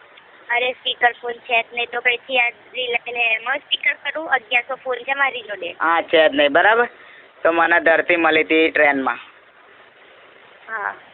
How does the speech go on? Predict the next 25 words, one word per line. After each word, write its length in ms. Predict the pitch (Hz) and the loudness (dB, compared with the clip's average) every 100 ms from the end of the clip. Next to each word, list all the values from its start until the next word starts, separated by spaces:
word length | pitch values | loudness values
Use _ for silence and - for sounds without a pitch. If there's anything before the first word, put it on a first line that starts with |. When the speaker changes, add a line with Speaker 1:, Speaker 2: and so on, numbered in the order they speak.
| _ - - | _ -20 -4
Speaker 2:
ટ્રેનમાં 400 | 151 156 160 165 | 2 4 4 2
મળી 240 | 160 165 175 | 2 2 2
હતી, 140 | 175 | 2
એને 400 | 180 175 156 160 | 4 4 4 4
હું 220 | 160 160 | 2 2
પસંદ 380 | 151 143 151 147 | 2 2 2 2
આવ્યો. 320 | 143 143 151 - - - - - - - - - - _ - - - - - - - - - - - - - - - - _ - | 4 4 4 0 -12 -20 -20 -20 -20 -20 -20 -20 -20 _ -20 -20 -20 -20 -20 -20 -20 -20 -20 -20 -20 -20 -20 -20 -20 -20 _ 0
ટ્રેનમાં 380 | 165 175 196 | 0 2 2
just 300 | 190 190 180 | 4 2 4
એકબીજાને 440 | 190 175 175 185 190 | 0 2 2 2 4
દેખ્યા, 380 | 180 170 190 180 | 4 4 4 4
એમાં 360 | 185 185 175 - - - | 4 2 2 -6 -18 -4
અમે 220 | 165 180 | 0 2
બંને 280 | 175 180 180 | 2 2 2
થોડી 300 | 180 180 180 | 4 4 4
ઘણી 160 | 180 175 | 4 4
વાતો 340 | 165 165 160 | 2 2 2
કરી. 220 | 175 165 160 _ - - - - - _ _ - - - 220 | 4 2 -2 _ -20 -20 -20 -20 -20 _ _ -20 -20 -18 -8
Speaker 1:
હા. 200 | 214 196 - | -8 -8 -6
Speaker 2:
અને 220 | 151 160 165 | -2 2 2
એકબીજાને 420 | 165 165 170 165 | 2 2 2 2
પસંદ 380 | 160 151 160 147 | 0 2 2 4
આવી 220 | 139 135 | 4 2
ગયા. 160 | 160 180 - - - - - - - - - | 0 -4 -16 -20 -20 -20 -20 -20 -20 -20 -16
Speaker 1:
હા. 260 | 220 202 196 | -10 -10 -10